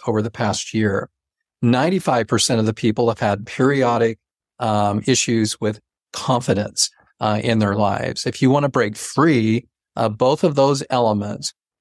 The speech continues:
then we have to concentrate on human connections as well as giving ourselves to other people in a meaningful and, I want to say, compelling way. It doesn't have to be compelling, but it has to be meaningful to us of how we engage with other people.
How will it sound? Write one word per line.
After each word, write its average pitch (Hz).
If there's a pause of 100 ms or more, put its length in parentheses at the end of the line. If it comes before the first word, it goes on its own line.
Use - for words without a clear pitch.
then 120
we 117
have -
to 147
concentrate 113
on 101
human 107
connections 131 (400)
as 120
well 127
as 113
giving 120
ourselves 113
to 139
other 117
people 110
in 113
a 101
meaningful 110
and, 101 (800)
I 127
want 123
to 117
say, 98
compelling 117
way. 104
It 104
doesn't 123
have 117
to 117
be 98
compelling, 120 (300)
but 131
it 123
has 139
to -
be 127
meaningful 120
to 110
us 101 (280)
of 107
how 110
we 101
engage 98
with 104
other 101
people. -